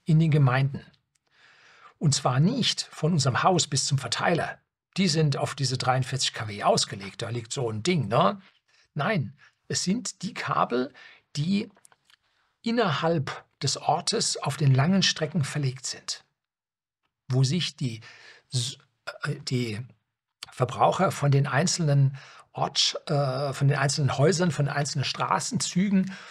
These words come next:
auf die gemeinsamen Leitungen, äh, zusammenschließen.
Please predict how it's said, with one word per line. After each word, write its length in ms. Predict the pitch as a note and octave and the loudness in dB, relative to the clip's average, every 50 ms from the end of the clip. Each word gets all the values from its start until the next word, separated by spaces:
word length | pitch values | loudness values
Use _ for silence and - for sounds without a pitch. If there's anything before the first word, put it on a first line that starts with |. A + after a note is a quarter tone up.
| - - - _ | -20 -20 -20 _
auf 320 | - - C#3+ D#3 C#3 - - | 0 2 2 2 0 -2 0
die 340 | D#3 D3 C#3+ D3 D3 C#3+ C#3+ - - _ _ _ _ - | 0 2 2 2 0 -2 -6 -10 -18 _ _ _ _ -2
gemeinsamen 640 | - C3 A#2+ A#2 C3+ D#3+ E3+ C3+ D3 C#3 C#3 C3 | 0 0 2 4 2 2 2 2 2 2 2 2
Leitungen, 840 | A#2+ G#2+ A2 A#2+ C#3 C3+ - D3+ C#3+ C#3+ C#3 C3+ C#3 C#3 - - - _ _ _ _ _ _ _ _ _ _ _ _ | 2 2 0 -2 0 0 0 2 2 4 4 6 4 4 2 -2 -8 _ _ _ _ _ _ _ _ _ _ _ _
äh, 280 | - B2 A#2 A#2+ B2 A2+ A2+ _ - | -8 -6 -6 -6 -8 -10 -12 _ -10
zusammenschließen. 880 | - - C#3+ B2 C#3 B2 B2+ A#2+ G#2+ - - G#2+ F#2+ - - - - | -4 -2 0 2 2 2 2 0 -2 -2 -4 -6 -8 -10 -10 -10 -12